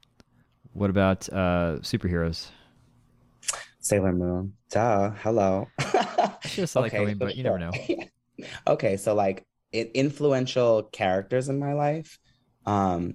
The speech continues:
Speaker 2: Sailor Moon, Xena Warrior Princess, um, Buffy the Vampire Slayer.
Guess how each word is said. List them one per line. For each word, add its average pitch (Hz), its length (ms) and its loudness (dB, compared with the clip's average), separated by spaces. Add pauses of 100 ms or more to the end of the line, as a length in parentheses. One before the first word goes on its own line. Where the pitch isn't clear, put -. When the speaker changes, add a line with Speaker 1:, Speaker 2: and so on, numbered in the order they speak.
Speaker 2:
Sailor 92 420 2
Moon, 110 880 2 (680)
Xena 107 400 2
Warrior 104 320 4
Princess, 120 1300 0 (540)
um, 92 760 -2 (360)
Buffy 113 320 2
the 98 120 2
Vampire 117 680 0
Slayer. 107 720 0